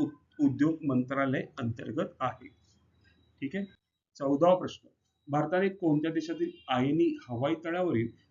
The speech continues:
आपली लष्करी उपस्थिती संपवली आहे, म्हणजे कायमस्वरूपी संपवली आहे? तर तजाकिस्तानमध्ये ती संपवलेली आहे, तजाकिस्तानमध्ये. पंधरावा प्रश्न,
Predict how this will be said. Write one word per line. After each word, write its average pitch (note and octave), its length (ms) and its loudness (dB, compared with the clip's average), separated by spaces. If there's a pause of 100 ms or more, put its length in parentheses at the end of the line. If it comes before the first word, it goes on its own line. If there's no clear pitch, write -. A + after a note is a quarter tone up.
(120)
आपली D#3 320 2
लष्करी E3 440 -2 (120)
उपस्थिती - 460 -8
संपवली C3 680 -2
आहे, A2 80 0
म्हणजे C#3+ 200 0
कायमस्वरूपी G3 720 0
संपवली C3+ 540 -4
आहे? G3+ 80 -8 (320)
तर D#3 240 -4
तजाकिस्तानमध्ये C#3 960 2
ती D3 120 -6
संपवलेली A#2+ 960 0
आहे, A#2 220 -6
तजाकिस्तानमध्ये. B2 1700 0 (800)
पंधरावा F#3 480 4
प्रश्न, - 380 -14